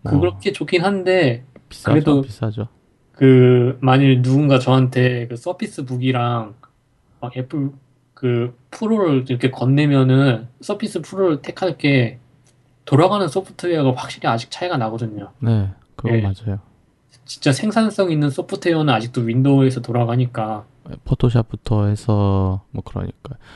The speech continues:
Speaker 1: 그런 의미에서 서피스 통해가지고 서피스라던가 그걸 해서 엑스박스 그 앱 해가지고 이제 그,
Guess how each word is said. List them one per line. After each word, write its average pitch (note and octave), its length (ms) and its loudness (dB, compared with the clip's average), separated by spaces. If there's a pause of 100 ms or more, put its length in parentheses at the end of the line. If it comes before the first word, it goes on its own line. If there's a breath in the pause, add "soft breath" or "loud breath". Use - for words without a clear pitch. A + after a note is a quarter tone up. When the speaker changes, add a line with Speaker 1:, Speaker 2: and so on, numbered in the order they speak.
(140 loud breath)
Speaker 1:
그런 F3 340 4
의미에서 E3 380 -2
서피스 E3 500 -4
통해가지고 C#3 880 -4
서피스라던가 G2+ 800 -4
그걸 F#2+ 300 -2
해서 G2+ 300 -4 (400 loud breath)
엑스박스 G#2 600 -2 (180)
그 - 160 -4
앱 F#2+ 200 -4
해가지고 G2+ 420 0
이제 F#2 400 -2 (220)
그, F2+ 220 -4